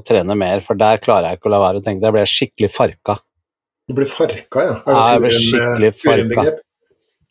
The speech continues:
Speaker 1: Nei, det vet jeg faen, men det er, eh, det irriterer meg, og, og jeg er for langt ifra ikke noe sosialdemokrat og rød og l-, det er ikke det, men det irriterer meg veldig at det går ut over meg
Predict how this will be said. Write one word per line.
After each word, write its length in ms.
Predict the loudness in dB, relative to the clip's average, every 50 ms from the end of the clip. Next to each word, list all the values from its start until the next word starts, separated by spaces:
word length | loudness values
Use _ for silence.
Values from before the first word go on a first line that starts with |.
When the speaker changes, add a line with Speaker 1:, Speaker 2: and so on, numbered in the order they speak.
| _ -6
Speaker 1:
Nei, 120 | -4 0 0
det 60 | 2 2
vet 220 | 0 0 -2 -6
jeg 60 | -2 0
faen, 260 | 0 0 0 0 -2
men 160 | 0 0 0 2 2
det 80 | 4 4 4 2
er, 160 | 2 2 2 2
eh, 320 | 2 2 2 0 -2 -4 _ _ _ _ _ _ _ _ _ _ _ _ _ _ _ _ _ _ _ _ _ 0
det 100 | 2 2
irriterer 640 | 2 2 0 0 -2 -2 0 2 2 2 2 2 2 2
meg, 160 | 2 4 4 4 4 4 4
og, 320 | 4 4 2 2 0 -2 -2 2
og 180 | 4 4 4 4 4 4
jeg 240 | 4 4 4 4 4
er 140 | 2 0 -2
for 160 | -4 -2 0 2 2 2 2
langt 460 | 2 2 -2 -6 -10 _ _ -2 -2
ifra 220 | 0 2 2 2 2 0 -2
ikke 240 | -4 -4 -4 -2
noe 320 | 0 2 2 2 2 2 0
sosialdemokrat 1500 | -4 -6 -8 -8 -2 0 2 4 4 4 2 2 0 0 0 0 -2 -4 -4 -2 0 2 2 4 4 4 2 0 _ 2
og 400 | 4 4 6 6 4 4 2 2
rød 340 | 4 4 4 6 6 6 4 4
og 140 | 4 2 2
l-, 180 | 2 0 -2 -8 -14 -18 _ -20 -20 -20 _ _ _ _ _
det 140 | -2 0 0
er 80 | 0 0
ikke 160 | 0 2 2
det, 100 | 2 4 2
men 140 | 2 2 4
det 80 | 4 4 4
irriterer 640 | 4 2 -2 _ -2 0 2 2 4 2 2 2 2
meg 240 | 2 2 2 2 -2 -6 _ _ _ _ _
veldig 560 | -2 0 2 2 2 0 -4 -4 -2 0 0 0 0
at 140 | -2 -6 -4
det 120 | -2 -2 0 2
går 140 | 0 0 0
ut 160 | 0 _ 2
over 200 | 2 2 2 2 2
meg 300 | 4 4 2 2 0